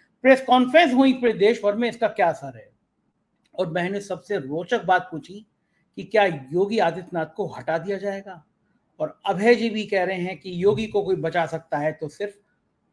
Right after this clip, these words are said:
मोहन भागवत, और मोहन भागवत के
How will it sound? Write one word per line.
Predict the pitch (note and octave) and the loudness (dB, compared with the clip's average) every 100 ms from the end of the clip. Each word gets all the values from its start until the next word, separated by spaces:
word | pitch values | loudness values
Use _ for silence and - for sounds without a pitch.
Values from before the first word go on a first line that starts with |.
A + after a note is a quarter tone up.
| _ _ _ _ | _ _ _ _
मोहन | G#3+ G#3 G3+ E3 F3 F3+ C#3+ | -10 -2 0 0 -2 -4 -6
भागवत, | - _ - D#3 B2+ A2 G#2 _ _ _ _ _ _ _ _ _ _ _ _ _ _ - | -10 _ -6 -6 -6 -12 -20 _ _ _ _ _ _ _ _ _ _ _ _ _ _ -12
और | C#3+ | -8
मोहन | D3+ F3+ G3+ C4 | -2 2 4 6
भागवत | F#3+ F3+ E3+ E3+ - | 6 6 4 -6 -6
के | A3 B3+ | -6 -6